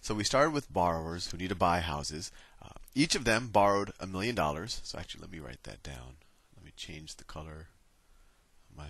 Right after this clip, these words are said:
pen. Where'd my pen go? There it goes. Okay. So each of these people borrowed one million dollars. One million. Oh, that's too fat. I don't like that pen. Where's the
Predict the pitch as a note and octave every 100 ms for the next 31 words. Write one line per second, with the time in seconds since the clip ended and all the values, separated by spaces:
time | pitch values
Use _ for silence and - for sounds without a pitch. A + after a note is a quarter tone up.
0 | - - D#2 D2+ D#2 F2 - - F2 D#2+
1 | D2 - D2+ D2+ C#2 - - - - F2
2 | - A1+ - - - - - F3 - D3+
3 | C3+ - A2+ G#2+ G2 F#2+ F2+ F2 G#2+ A2
4 | G#2 F#2 E2+ A1+ C#3 D#2+ B2 - - _
5 | _ _ _ _ _ _ - D#2 G2+ E2
6 | C2+ D2+ C2+ C#2 - - - - - C#2
7 | - _ - - E2+ - _ - - -
8 | - _ - - - _ - _ _ _
9 | - - F2+ -